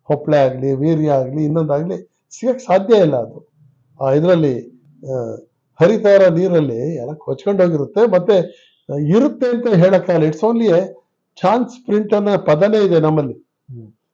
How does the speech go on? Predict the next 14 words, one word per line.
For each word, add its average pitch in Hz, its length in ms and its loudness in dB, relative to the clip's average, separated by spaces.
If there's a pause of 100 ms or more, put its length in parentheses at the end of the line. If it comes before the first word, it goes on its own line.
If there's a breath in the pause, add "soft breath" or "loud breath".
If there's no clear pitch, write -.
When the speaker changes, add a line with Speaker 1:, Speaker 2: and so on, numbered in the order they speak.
Speaker 1:
ಈಗ 151 160 0
ಇಲ್ಲಿ 147 140 4
ಅಪರಾಧಿ 208 380 4
ಬಂದು 190 300 0
ನಾನೇನೋ 175 360 0
ಮಾಡೋಗಿದ್ದೀನಿ 180 520 0
ಅಂದ್ರೆ 160 380 0 (440)
ಫಿಂಗರ್ 240 440 -2
ಪ್ರಿಂಟ್ 220 260 -2
ಅಲ್ಲಿ 180 180 -2
ಬಿಟ್ಟೇ 208 380 4
ಹೋಗಿರ್ತೀನಿ 208 420 0
ಅಂತ 175 140 -4
ಅಲ್ಲ, 165 220 2